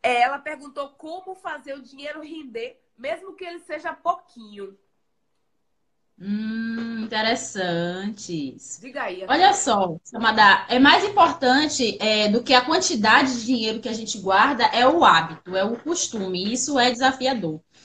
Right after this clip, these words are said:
Speaker 2: Porque a gente não nasceu sabendo mexer com dinheiro e não aprendeu na escola e às vezes não aprendeu em casa também. Então, o hábito de fazer com frequência, é,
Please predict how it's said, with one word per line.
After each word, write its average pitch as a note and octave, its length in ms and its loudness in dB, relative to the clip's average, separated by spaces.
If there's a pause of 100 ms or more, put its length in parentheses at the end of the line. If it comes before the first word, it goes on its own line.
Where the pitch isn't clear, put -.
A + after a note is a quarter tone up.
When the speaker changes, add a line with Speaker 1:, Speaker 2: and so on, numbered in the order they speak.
(400)
Speaker 2:
Porque A#3+ 1000 4
a A#3+ 60 -2
gente D#4 240 -2
não G4+ 200 0
nasceu E4 720 4 (220)
sabendo A3+ 500 4
mexer A#3+ 280 2
com A#3+ 120 0
dinheiro A#3 340 4
e D#4+ 80 2
não D#4+ 120 4
aprendeu C#4+ 460 4
na A#3 120 2
escola B3 440 2
e E4 60 0
às D#4 160 0
vezes A#3+ 200 2
não C4+ 80 2
aprendeu C4 320 0
em C#4 80 2
casa A#3+ 300 0
também. A#3+ 380 -4 (380)
Então, C4+ 340 2
o D4+ 60 4
hábito C#4+ 680 4 (280)
de A#3 240 -2
fazer C4+ 340 4
com D#4+ 220 -4
frequência, B3 1080 2 (160)
é, G3+ 680 0